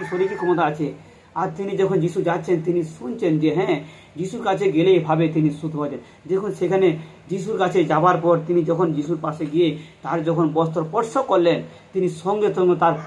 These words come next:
তার সেই পদরগ্রস্ত রোগ, তিনি সঙ্গে সঙ্গে তার স্ত্রীর রোগ শোকটা শুকিয়ে গেল। দেখুন আপনাদেরকে সেখানে পড়াচ্ছে শুকিয়ে গেল কীভাবে। দেখুন এখানে লেখা আছে, তাহাকে বলিলেন, "বৎসে, তোমার বিশ্বাস তোমাকে সুস্থ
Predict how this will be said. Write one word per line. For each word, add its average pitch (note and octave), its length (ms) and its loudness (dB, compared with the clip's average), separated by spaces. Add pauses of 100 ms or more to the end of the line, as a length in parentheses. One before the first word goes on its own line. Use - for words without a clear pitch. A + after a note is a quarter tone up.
(260)
তার D#3+ 160 2 (100)
সেই F#3 200 2
পদরগ্রস্ত E3+ 600 0
রোগ, E3 380 4 (220)
তিনি D#3+ 140 -2
সঙ্গে F3+ 340 -2
সঙ্গে D#3+ 200 2
তার D#3 240 2
স্ত্রীর D#3 240 -2
রোগ D3 140 0 (140)
শোকটা D#3 360 -6 (260)
শুকিয়ে F3 320 -2
গেল। A#2+ 140 -6 (260)
দেখুন F#3+ 200 0
আপনাদেরকে D#3+ 400 2
সেখানে D#3 360 -2 (300)
পড়াচ্ছে D#3+ 300 -6
শুকিয়ে E3+ 320 -2
গেল D3 180 -2
কীভাবে। C#3+ 180 -2
দেখুন D#3+ 260 0
এখানে C3+ 240 -4 (1040)
লেখা D#3+ 320 -2
আছে, D3+ 340 -4
তাহাকে G3+ 260 -2
বলিলেন, F3+ 480 2 (420)
"বৎসে, A3+ 460 2 (300)
তোমার F3 340 2
বিশ্বাস D#3+ 480 0
তোমাকে D3+ 480 0 (160)
সুস্থ - 260 -8